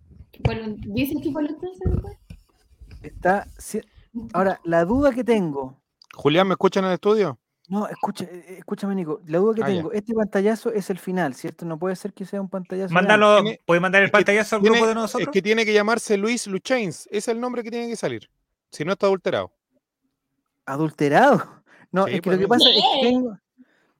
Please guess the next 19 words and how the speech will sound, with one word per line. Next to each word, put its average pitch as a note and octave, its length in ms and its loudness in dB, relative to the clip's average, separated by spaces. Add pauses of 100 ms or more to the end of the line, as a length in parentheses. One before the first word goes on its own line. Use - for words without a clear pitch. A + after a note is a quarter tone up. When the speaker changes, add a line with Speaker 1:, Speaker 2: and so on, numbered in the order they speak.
(640)
Speaker 2:
es F#3+ 100 -10
que - 100 -2
Speaker 1:
Tiene B3 140 4
Speaker 2:
espérate, G3 180 2
Speaker 1:
que C4 80 2
Speaker 2:
es C4 60 -2
que, C4 60 -2
Speaker 1:
revisarlo C4 400 0
el D4 60 0
notario C4+ 280 2
Speaker 2:
mira, G3 120 4
Speaker 1:
público. C4+ 560 -6
Speaker 2:
yo G#3+ 100 4
te A3 80 4
voy A#3 100 6
a A3 40 4
mandar A3 220 2
dos A#3+ 160 0
pantallazos. G#3 580 -4